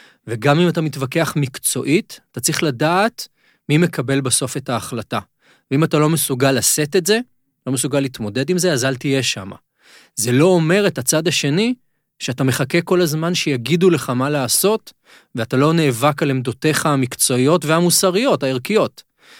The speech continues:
וזה לא פשוט. רוב האנשים,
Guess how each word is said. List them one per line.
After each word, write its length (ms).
וזה 440
לא 180
פשוט. 440
רוב 200
האנשים, 800